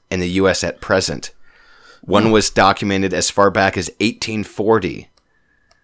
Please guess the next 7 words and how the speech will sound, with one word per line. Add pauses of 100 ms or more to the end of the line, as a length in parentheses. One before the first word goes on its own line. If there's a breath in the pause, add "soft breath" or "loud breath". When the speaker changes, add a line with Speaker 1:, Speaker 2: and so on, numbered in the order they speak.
(420)
Speaker 1:
Somehow,
some
way,
there's
also
a
Nedry,